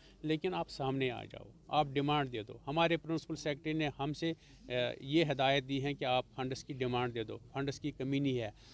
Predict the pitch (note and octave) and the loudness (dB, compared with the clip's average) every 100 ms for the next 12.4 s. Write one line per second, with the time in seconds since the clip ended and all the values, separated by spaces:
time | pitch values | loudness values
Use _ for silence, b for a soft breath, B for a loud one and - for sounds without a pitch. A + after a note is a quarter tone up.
0 | B - D3 E3 D3+ D#3 D3+ - D3 D3+ | B -2 2 2 6 6 6 4 2 4
1 | D3+ C3+ C3+ C3+ C3+ - B2+ A#2+ B2 - | 2 2 2 2 -2 -4 -4 -4 -4 -8
2 | A#2 - B B B C#3+ C#3+ E3+ D#3 D#3+ | -14 -16 B B B 0 4 4 4 4
3 | D3+ E3+ E3 D3 C#3+ C#3+ C3+ C3 - C3 | 4 4 4 4 4 2 2 -2 -4 -6
4 | B2 A#2 - A2 B2+ D3 D3+ C#3+ C#3+ C#3 | -6 -6 -8 -12 -4 2 2 2 0 0
5 | D#3+ D#3+ C3+ C3+ D3+ D3 C#3+ C3 C3 C3 | -2 -2 0 2 2 0 0 0 0 -2
6 | - A#2 A#2 - A#2 - B B B - | -4 -8 -8 -8 -12 -12 B B B -2
7 | D#3 F3 F3 D3+ F3 G3+ E3 D#3+ D3 C#3 | 0 4 4 6 6 6 6 4 4 -4
8 | D3 - - D#3+ D#3 D3 C#3 D3 D3+ C#3 | -2 -2 -2 -2 0 -2 -2 -2 -4 -2
9 | C3+ D3 C#3+ F3 G#3+ - D3+ E3 D#3 D#3 | -2 -2 -2 -4 -6 -8 0 2 2 2
10 | D#3+ D#3 D#3 E3 D#3 C#3+ D#3 D#3+ G#3 - | 0 0 -2 -2 -4 -2 0 0 -2 -4
11 | B B - C#3+ D3+ D#3 D#3 - D#3 F3+ | B B -2 2 4 4 2 4 6 6
12 | F3+ E3+ F#3+ | 4 0 -2